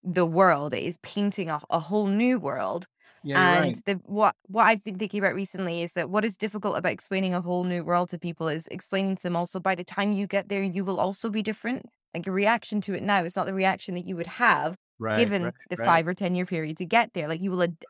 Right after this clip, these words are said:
Speaker 1: have
Speaker 2: Right.
Speaker 1: already adapted to so many different parts of it.
Speaker 2: Yeah.
Speaker 1: Um, and so I think when, you know, precarity is going through the roof and people just feel really, really insecure, they wanna hold on to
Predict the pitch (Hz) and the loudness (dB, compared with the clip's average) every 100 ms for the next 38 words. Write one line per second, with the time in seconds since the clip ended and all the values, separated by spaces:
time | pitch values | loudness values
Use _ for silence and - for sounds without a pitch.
0 | - 196 - 208 208 202 190 180 175 196 | -6 -6 0 2 4 4 2 0 2 2
1 | - 175 165 165 175 165 165 160 139 - | 2 -8 -10 -6 -4 -4 -6 -8 -12 -2
2 | 254 285 - 170 135 98 - _ _ _ | 2 2 -2 -10 -8 -8 -8 _ _ _
3 | 110 117 - 196 190 190 185 185 175 _ | -18 -18 -4 2 2 2 0 -4 -8 _
4 | _ _ 202 202 220 196 190 233 220 - | _ _ 0 0 2 2 2 -2 -2 -4
5 | 185 202 196 196 185 196 180 - 208 190 | -2 0 2 0 -4 -4 -6 -6 -8 -4
6 | 196 202 202 - 196 180 160 175 160 165 | 2 2 2 -2 -4 -4 -4 -6 -6 -4
7 | 175 170 - 196 180 165 165 202 190 - | -4 -4 -6 -4 -4 -4 -2 -2 -2 -6
8 | - - 170 160 - 180 175 170 - 170 | -4 0 0 0 -4 -6 -6 -8 -6 -4
9 | 160 170 160 156 160 160 - 170 - 220 | -2 -4 -4 -4 -4 -4 -8 -10 -2 0
10 | 180 175 170 160 - 202 180 170 180 185 | 0 -2 -2 -4 -2 0 0 2 4 2
11 | 180 160 - 156 147 | 0 -6 -6 -4 -4